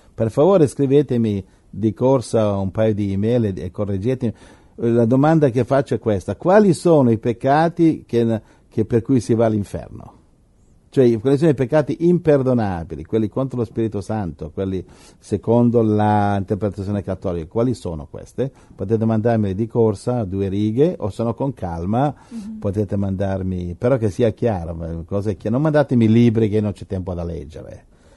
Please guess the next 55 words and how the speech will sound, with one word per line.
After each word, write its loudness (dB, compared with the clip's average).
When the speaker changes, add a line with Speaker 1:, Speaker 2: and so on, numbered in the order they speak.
Speaker 1:
Non 2
mandatemi 4
una 2
cosa 2
di 0
dodici 0
pagine, -2
no, -14
per -12
cortesia. -8
Speaker 2:
<laughs> -12
Speaker 1:
Analizzatelo 2
voi, 6
me 2
lo 2
sintetizzate 0
in -4
un 0
paragrafo. -6
Speaker 2:
Sì, -10
sì, -18
Speaker 1:
Va -2
Speaker 2:
sì. 0
Speaker 1:
bene, 2
grazie. -6
Speaker 2:
Sì, -6
è -8
vero, -10
sì. -16
Speaker 1:
E -12
allora, 6
e 2
qui 4
la 8
lista 4
che 2
ho 2
trovato 4
io 6
è 6
i 4
sette 0
vizi -2
capitali -2
cattolici -2
che 2
lui 6
poteva 2
perdonare 2
meglio 4
e 0
prima 2
dell'aborto, 2
invece -4
no. -18